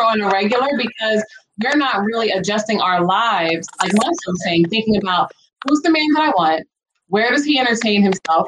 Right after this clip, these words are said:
where does he look for his spiritual awareness, where is he learning, what is he doing, and then let me put myself there, right, as I'm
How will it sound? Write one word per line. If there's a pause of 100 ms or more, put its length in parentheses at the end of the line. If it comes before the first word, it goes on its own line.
(140)
where
does
he
look (240)
for
his
spiritual
awareness,
where
is
he
learning, (500)
what
is
he
doing,
and
then
let
me (480)
put
myself
there, (200)
right,
as (380)
I'm